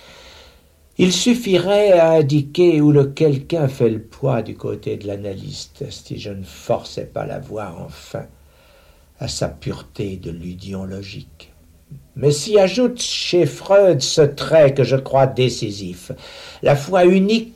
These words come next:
qu'il faisait à ces juifs, dont par ailleurs il repoussait ce qu'il faut bien noter de sa désignation d'aversion,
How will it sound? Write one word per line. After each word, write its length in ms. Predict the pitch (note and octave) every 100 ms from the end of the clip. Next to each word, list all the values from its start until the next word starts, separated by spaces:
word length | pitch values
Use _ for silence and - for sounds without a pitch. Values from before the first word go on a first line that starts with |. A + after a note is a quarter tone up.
| -
qu'il 200 | D#3 C#3
faisait 640 | - D#3 C#3 C3 C#3+ C3+ C3
à 80 |
ces 240 | A#2+ B2 A#2+
juifs, 640 | G2+ G2+ C3 C3 - C3+
dont 320 | G#2 A2 A2+
par 260 | G#2+ A2+ G2+
ailleurs 380 | G#2 A2 G#2+ G2+
il 120 | G2
repoussait 560 | G2 G2 G#2+ - B2
ce 120 | A2 -
qu'il 160 | G2+
faut 240 | G2 A2 F2+
bien 280 | F#2+ G#2
noter 420 | G2 G2+ G2+ G#2 G2+
de 60 |
sa 200 | - G2
désignation 800 | F2 F#2+ F#2 F#2+ F#2+ G2 - F2+
d'aversion, 800 | E2 E2+ D#2+ F2 - - - E3+